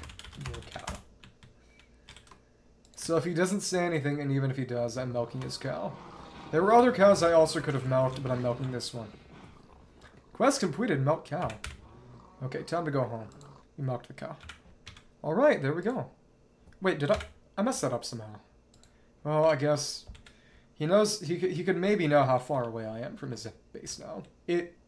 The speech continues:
I, I'm gonna have to, I feel like I might have to make a no putting yourself down rule or something. Just no negative self-talk.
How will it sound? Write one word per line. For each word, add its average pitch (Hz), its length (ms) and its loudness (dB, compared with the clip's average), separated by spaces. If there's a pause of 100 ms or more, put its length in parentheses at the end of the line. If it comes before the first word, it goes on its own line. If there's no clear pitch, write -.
(3250)
I, 185 220 8
I'm 254 80 12
gonna 330 180 12
have 294 220 10
to, 254 300 0 (1040)
I 180 80 4
feel 285 140 10
like 320 120 12
I 269 100 12
might 202 240 12
have 165 260 4
to 160 80 0
make 143 260 0
a 135 140 0
no 135 240 2
putting 143 340 -4
yourself 123 480 -2
down 113 400 -4
rule 123 240 -6
or 151 100 -8
something. 127 540 -8 (720)
Just - 360 -6 (480)
no 190 240 6
negative 214 480 10
self-talk. 127 720 0